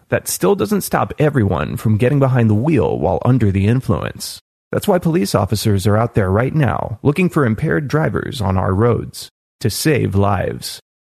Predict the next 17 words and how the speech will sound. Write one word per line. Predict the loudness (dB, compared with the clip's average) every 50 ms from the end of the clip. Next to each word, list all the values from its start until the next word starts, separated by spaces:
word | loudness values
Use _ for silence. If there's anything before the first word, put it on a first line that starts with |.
| _ _
So, | -12 -4 0 2 2 2 2 0 -4 -6 -10 _ _ _ _ -6
if | -2 -2
you | -2 0
think | 0 0 0 2
you're | 2 2 2
okay | 2 2 0 0 0
to | 0
drive | 0 0 2 2 2 2 2 2
after | 0 0 0 -2 -2
a | 0
few | 0 0 0 0
drinks, | 2 2 0 0 0 -2 -4 -8 -10 -12 -12 -14 -16 -20 _ _ _ _
think | _ -4 -2 -2 -2
again. | -2 -2 -2 -4 -4 -4 -8 -10 -10 _ _ _ _ _ _ 0
Play | 2 2 2
it | 2 0 -2
safe | -2 0 0 0 0 -2 -6 -10 -12 -18